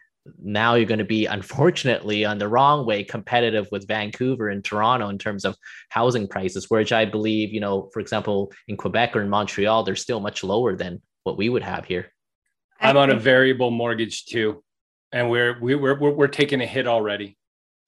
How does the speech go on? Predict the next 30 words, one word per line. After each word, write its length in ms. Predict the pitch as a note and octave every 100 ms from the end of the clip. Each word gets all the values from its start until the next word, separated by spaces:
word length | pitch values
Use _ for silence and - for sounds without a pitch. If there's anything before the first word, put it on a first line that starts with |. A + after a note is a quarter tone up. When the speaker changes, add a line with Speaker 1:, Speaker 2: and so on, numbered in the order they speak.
| _ _ _ _ -
Speaker 3:
I 160 | A#3
think 240 | A#3 C#4+ C#4
that 160 | A#3
housing 680 | G#3 F#3 F#3+ G#3 G#3 A3 G#3+ -
is, 500 | F#3+ G3 F#3+ F#3 F3+ F#3
in 120 | G3+ F#3+
addition 360 | F#3+ F#3+ G3
to 260 | F#3 F#3 F3
climate 360 | F#3 F3+ F3+ F#3
change 340 | F#3+ F#3 F#3+
and 100 | F3+
a 60 | F#3
few 180 | F#3+
other 200 | F3 F3
things, 420 | F#3 F3+ F3+ G#3 G3+
like, 180 | F#3+
one 140 | F#3+ F3+
of 120 | F#3
the 260 | F#3 F3 -
big 340 | F#3 F3+ F3+ -
crises 800 | - A3+ G#3 G#3+ - G#3+ A3 G#3+
of 120 | G#3 F#3+
our 260 | F#3 F#3
generation 920 | F#3 F#3+ F#3 F3+ F#3+ G#3 G#3 G#3+ G#3+ -
in 320 | F#3+ F#3 F#3+
so 280 | F#3 G3 F#3+
many 300 | F#3+ F#3 F#3
ways. 540 | F#3 F3+ F3+ A3 G#3+ -
It 180 | G3
is 400 | F#3+ F#3 F#3 F#3